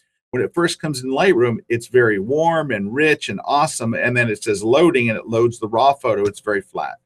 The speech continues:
So I'm adding contrast as number one. That's a big thing that I add to all of my photos. And,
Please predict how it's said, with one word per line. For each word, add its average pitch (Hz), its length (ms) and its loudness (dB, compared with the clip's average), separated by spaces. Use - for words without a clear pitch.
So 147 120 0
I'm 139 80 2
adding 123 380 2
contrast 160 600 0
as 120 160 -4
number 123 320 2
one. 110 320 0
That's 123 200 -2
a 117 60 0
big 135 320 0
thing 143 180 -4
that 123 100 0
I 123 100 2
add 127 180 2
to 110 60 -2
all 127 200 2
of 131 60 -2
my 131 160 0
photos. 139 460 2
And, 131 240 -2